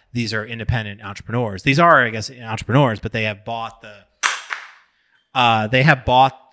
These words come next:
the, the store, the actual locations.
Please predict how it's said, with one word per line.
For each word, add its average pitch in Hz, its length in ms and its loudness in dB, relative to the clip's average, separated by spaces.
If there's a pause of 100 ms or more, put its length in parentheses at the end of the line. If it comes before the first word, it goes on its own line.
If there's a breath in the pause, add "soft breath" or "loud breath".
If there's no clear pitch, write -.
(100)
the, 113 240 -18 (320)
the 113 120 -20
store, 151 640 -4
the 120 180 -6
actual 113 640 -4 (200)
locations. 104 920 -6